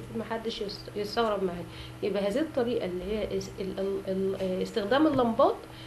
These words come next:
لها اكتر من كونكشن، بس على حسب الكونكشن هقدر اقول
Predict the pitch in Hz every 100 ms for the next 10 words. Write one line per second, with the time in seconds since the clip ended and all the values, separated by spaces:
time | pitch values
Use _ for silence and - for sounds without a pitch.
0 | - - 233 277 285 - 233 202 196 190
1 | 185 175 - - 170 196 196 196 190 320
2 | 302 269 - 247 311 359 359 294 269 240
3 | 233 - 269 392